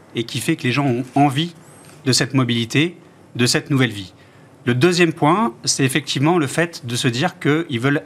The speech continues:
rééquilibrer vie perso et vie pro.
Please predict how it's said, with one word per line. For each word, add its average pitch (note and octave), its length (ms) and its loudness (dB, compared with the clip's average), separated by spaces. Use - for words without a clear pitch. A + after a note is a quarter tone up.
rééquilibrer D#3 920 -2
vie B2+ 180 -2
perso D3 640 -2
et B2 80 0
vie A#2+ 140 -2
pro. C3+ 320 -4